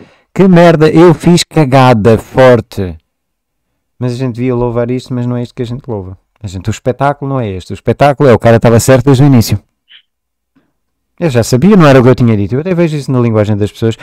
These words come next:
Precisamente como eu disse. Não, não foste como eu disse. Porque a gente for ver a gravação, não foi isso que tu disseste da primeira vez. O que tu agora estás a fazer é uma re-,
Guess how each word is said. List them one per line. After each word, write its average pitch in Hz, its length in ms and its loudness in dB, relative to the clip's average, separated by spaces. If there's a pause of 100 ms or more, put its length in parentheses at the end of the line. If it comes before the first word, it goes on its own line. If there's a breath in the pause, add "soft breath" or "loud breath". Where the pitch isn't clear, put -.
Precisamente 196 480 2
como 160 140 -6
eu 160 80 0
disse. 143 240 -6
Não, 147 140 0
não 120 120 0
foste 131 200 -4
como 117 140 -2
eu 98 40 -8
disse. 92 220 -6
Porque - 120 -14
a - 40 -2
gente 123 160 -2
for 120 120 -4
ver 104 160 -2
a 101 40 -2
gravação, 101 420 -4
não 123 80 -4
foi 131 140 -2
isso 120 100 -6
que - 60 -20
tu 127 80 0
disseste 117 280 -4
da 123 100 -6
primeira 127 300 -2
vez. 135 240 0
O 92 60 -6
que 85 80 -14
tu 98 60 -6
agora 101 260 -4
estás 120 240 -6
a 120 80 -8
fazer 127 260 -8
é 143 60 -8
uma 107 160 -8 (480 loud breath)
re-, 107 640 -10